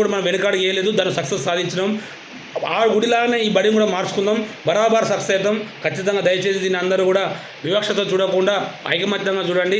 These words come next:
ఖచ్చితంగా సక్సెస్ అవుతాం నమ్మకం నాకున్నది. పేద విద్యార్థుల కుటుంబాల పాలిట మన బడిని ఒక వరంలాగా కావాలి.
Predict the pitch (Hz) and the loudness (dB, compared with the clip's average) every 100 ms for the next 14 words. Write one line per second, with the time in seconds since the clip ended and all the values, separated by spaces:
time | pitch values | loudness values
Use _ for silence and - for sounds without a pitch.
0 | 208 - 190 180 185 160 156 170 170 160 | 0 -2 -2 0 0 -2 -2 -2 0 0
1 | 165 170 165 165 170 185 214 214 - - | 0 0 0 0 0 0 -2 -6 -12 -16
2 | - - - 190 220 214 190 208 208 202 | -16 -12 -2 0 2 2 2 2 2 0
3 | 175 - - 170 208 208 202 185 190 190 | -2 -6 -8 0 2 4 2 2 0 2
4 | 196 165 135 - 160 170 170 196 202 160 | 0 0 -6 -6 -2 2 2 2 2 2
5 | 170 202 190 175 175 175 175 | 2 2 2 2 2 2 2